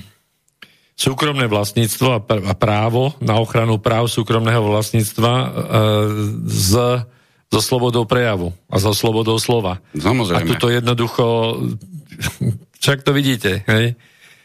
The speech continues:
Speaker 1: Až, až po, po tom súkromnom vlastníctve, až potom tam niekde je, je zahrabané nejaké slo-,
Speaker 2: Ešte, ešte dokončím
Speaker 1: sloboda slova.
Speaker 2: tohoto,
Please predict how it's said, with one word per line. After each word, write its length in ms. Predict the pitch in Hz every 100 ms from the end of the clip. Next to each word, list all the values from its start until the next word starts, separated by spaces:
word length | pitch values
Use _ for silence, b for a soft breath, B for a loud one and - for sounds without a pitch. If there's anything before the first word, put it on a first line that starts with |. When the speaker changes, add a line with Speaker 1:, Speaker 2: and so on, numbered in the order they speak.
| b b b _ 135
Speaker 1:
Až, 480 | 147 - - - -
až 400 | 139 143 - - -
po, 480 | 135 135 131 131 - -
po 160 | 131
tom 160 | 131 127
súkromnom 480 | 170 165 151 131 117
vlastníctve, 640 | 123 127 127 113 117 113
až 80 | 107
potom 320 | 117 107 110
tam 160 | 107 107
niekde 320 | 107 101 104 101 104 104
je, 180 | 107 104 104
je 60 | 104
zahrabané 480 | 101 104 95 98 92
nejaké 240 | 92 98
slo-, 240 | 92 - 131
Speaker 2:
Ešte, 320 | 107 - 107
ešte 220 | 110 110
dokončím 400 | 98 117 127 113
Speaker 1:
sloboda 160 | 107 98
slova. 320 | 110 104 90
Speaker 2:
tohoto, 140 | 98